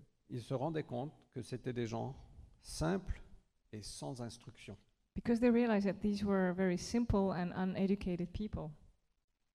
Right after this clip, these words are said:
Speaker 1: C'est incroyable, des gens simples et sans instruction. Voilà qui Dieu, Jésus, a choisi.
Speaker 2: So, simple and uneducated people, this is who Jesus chose.
Speaker 1: Il a, il a aussi choisi peut-être ceux qui sont aussi éduqués.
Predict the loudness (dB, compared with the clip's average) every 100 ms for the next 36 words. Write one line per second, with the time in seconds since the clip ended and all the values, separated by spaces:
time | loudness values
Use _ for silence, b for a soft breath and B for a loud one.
0 | _ -10 -8 -8 -6 -4 -4 -6 -8 -8
1 | -8 -4 -4 -4 -8 -8 -4 -2 -2 -6
2 | -8 -8 -6 -4 -2 0 0 -4 -6 -4
3 | -4 -4 -2 -2 -6 -14 -20 -20 _ _
4 | -14 0 0 2 -2 -6 -8 -8 -4 -4
5 | -4 -6 -14 -20 _ _ -8 -6 -8 -14
6 | _ _ -4 0 2 2 4 2 2 0
7 | 0 0 -2 -2 -2 -2 0 -2 -2 -4
8 | -4 -8 -4 -4 -4 -6 -4 -2 -4 -6
9 | -6 -4 -4 -8 -14 _ _ _ _ _
10 | _ -14 -8 -6 -4 -4 -4 -4 -6 -10
11 | -8 -6 -6 -8 -10 -18 -16 -10 -10 -10
12 | -14 -14 -10 -10 -10 -16 -12 -12 -12 -16
13 | _ _ -16 -12 -8 -8 -8 -6 -6